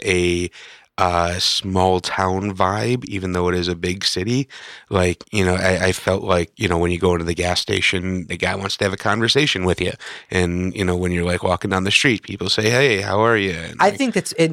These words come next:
Speaker 2: and it makes them a good punching bag,
Speaker 1: Yeah.
Speaker 2: honestly. It's 'cause they honestly have a good sense of humor. And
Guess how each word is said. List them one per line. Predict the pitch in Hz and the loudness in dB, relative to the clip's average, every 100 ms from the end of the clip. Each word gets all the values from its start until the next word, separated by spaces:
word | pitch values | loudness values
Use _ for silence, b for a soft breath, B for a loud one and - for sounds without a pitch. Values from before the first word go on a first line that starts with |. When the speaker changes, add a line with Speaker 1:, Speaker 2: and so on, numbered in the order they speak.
| 160 | 0
Speaker 2:
and | 160 | 0
it | |
makes | 165 180 - | 2 0 -2
them | 165 | -4
a | 127 | 0
good | 127 - | -2 0
punching | 117 104 104 95 | -4 -4 -6 -6
bag, | 92 - - | -8 -10 -6
Speaker 1:
Yeah. | 107 | 0
Speaker 2:
honestly. | 101 85 95 92 | 2 2 -2 -8
It's | 117 113 135 | -10 -10 -10
'cause | 123 127 113 | -2 0 2
they | 127 127 | 2 4
honestly | 127 123 - 120 | 2 0 -4 -2
have | 110 110 | 0 -2
a | 104 | -2
good | 117 110 | -6 -4
sense | 113 104 | -6 -8
of | 101 | -12
humor. | - 165 139 110 107 - | -8 -4 -2 0 -2 -2
And | 117 107 104 104 | -2 0 -2 -8